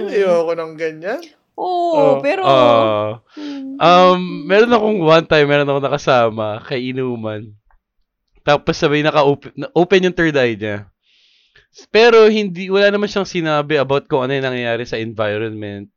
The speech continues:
Speaker 3: Kasi hindi naman nakakatakot yung environment, m-, ah, maliwanag eh.
Speaker 1: Mm.
Speaker 3: Tapos sabay nag-share lang siya ng isang incident daw <laughs> nangyari sa kanila. Et-,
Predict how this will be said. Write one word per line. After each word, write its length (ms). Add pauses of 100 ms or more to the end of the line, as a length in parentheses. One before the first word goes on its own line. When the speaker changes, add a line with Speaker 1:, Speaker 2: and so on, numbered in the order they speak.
(400)
Speaker 3:
Kasi 300
hindi 100
naman 220
nakakatakot 640
yung 160
environment, 680
m-, 280
ah, 260
maliwanag 680
eh. 400
Speaker 1:
Mm. 480
Speaker 3:
Tapos 140
sabay 220
nag-share 600
lang 220
siya 220
ng 180
isang 320 (480)
incident 560
daw 180
<laughs> 60
nangyari 400
sa 160
kanila. 320 (880)
Et-, 240